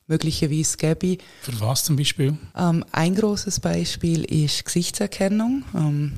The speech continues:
Speaker 1: also es wäre eine Bearbeitung von biometrischen Daten. Und so, wie sie im Moment aussieht, ist es zwar eine Hochrisikoanwendung, gibt also bestimmte Auflagen, aber es sehe so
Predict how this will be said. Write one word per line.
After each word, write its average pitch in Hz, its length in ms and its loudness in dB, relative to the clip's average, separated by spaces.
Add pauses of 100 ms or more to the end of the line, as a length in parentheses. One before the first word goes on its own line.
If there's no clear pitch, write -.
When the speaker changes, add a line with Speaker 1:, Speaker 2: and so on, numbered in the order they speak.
Speaker 1:
also 135 160 -6
es - 100 -10
wäre - 240 -4
eine 135 280 -4 (360)
Bearbeitung 151 640 0
von 147 160 -4
biometrischen 143 680 -2
Daten. 139 540 -2 (1160)
Und 175 320 2
so, - 1300 2
wie 170 160 0
sie 180 140 0
im 175 60 4
Moment 170 340 2
aussieht, 185 480 0
ist - 340 -2
es 202 160 -2
zwar 165 220 0
eine 151 80 0
Hochrisikoanwendung, 208 1300 -2
gibt 196 200 -4
also 170 160 -2
bestimmte 165 480 -4
Auflagen, 196 1000 -2
aber 170 220 0
es - 140 -4
sehe 170 200 0 (160)
so - 200 -2